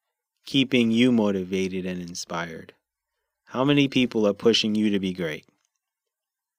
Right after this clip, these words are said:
Not many, right? So just think. Maybe about five percent of people are really,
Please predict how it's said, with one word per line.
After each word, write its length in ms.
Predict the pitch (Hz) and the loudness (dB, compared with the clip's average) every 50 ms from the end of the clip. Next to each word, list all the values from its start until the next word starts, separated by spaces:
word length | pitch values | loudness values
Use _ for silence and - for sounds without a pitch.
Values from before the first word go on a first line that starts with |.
| _ _ _ _ _ _ _ - | _ _ _ _ _ _ _ 0
Not 180 | 135 131 92 87 | 0 0 2 2
many, 320 | 113 107 98 90 80 82 | 0 0 0 -2 -4 -6
right? 320 | 82 87 95 104 110 - _ _ _ _ _ _ _ _ _ _ _ _ _ _ - _ _ _ | -6 -2 -2 -2 -2 -4 _ _ _ _ _ _ _ _ _ _ _ _ _ _ -20 _ _ _
So 160 | - - 139 | -2 0 2
just 260 | 139 160 160 147 - | 4 6 4 4 4
think. 340 | - 123 101 - - - - _ _ _ _ _ _ _ _ _ _ _ _ _ _ _ _ _ _ _ _ _ _ _ _ _ _ _ _ _ _ _ - | 2 -2 -2 -2 -4 -10 -20 _ _ _ _ _ _ _ _ _ _ _ _ _ _ _ _ _ _ _ _ _ _ _ _ _ _ _ _ _ _ _ -8
Maybe 540 | 131 127 127 131 131 135 131 127 127 120 117 | -4 0 4 8 8 8 8 8 6 6 6
about 300 | 107 110 104 95 - - | 6 6 4 2 0 -6
five 400 | - - 123 120 120 120 110 - | -4 2 4 6 6 6 4 4
percent 340 | 110 107 - - 113 107 | 2 0 0 0 -2 -2
of 100 | 104 101 | -2 -4
people 400 | - - 107 98 - - 98 95 | -4 -6 -8 -6 -4 -2 -2 0
are 80 | 92 92 | 0 -2
really, 800 | 92 92 95 98 98 98 101 101 101 98 98 98 95 95 98 | -2 -4 -2 -2 0 0 2 2 2 0 0 0 -2 -4 -6